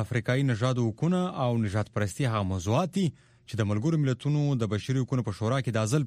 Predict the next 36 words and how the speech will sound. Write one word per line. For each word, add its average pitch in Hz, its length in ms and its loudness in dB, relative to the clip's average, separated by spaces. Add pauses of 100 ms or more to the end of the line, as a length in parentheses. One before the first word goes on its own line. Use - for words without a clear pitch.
پرې 165 120 0 (500)
بحث 90 280 -6
کیږي 104 300 0 (200)
او 107 60 0 (100)
شاید 156 320 0 (340)
یو 120 100 2 (120)
میاشت 117 340 0
ادامه 92 280 -2
ولري. 95 260 -2 (560)
خو - 100 -2
ویل 175 180 2
کېږي 185 200 0
چې - 120 -6
په 151 120 0
بحث 165 220 2
کې 170 120 -2
به 165 80 4 (500)
ډېره 165 160 2 (100)
توجه 139 360 0
په 117 120 0
دې 151 160 2
وي 196 120 0 (100)
چې - 140 -6
حکومتونه 107 460 0 (540)
د 95 180 0
خپلو 160 300 0
ولسونو 120 400 0
سره 135 120 2 (440)
څه 185 60 0 (120)
ډول 170 240 2 (400)
چال 92 300 -2
چلند 107 280 0
کوي. 95 200 0 (240)
په 120 60 0 (100)
برما، 139 260 2 (160)
بیلاروس، 127 380 0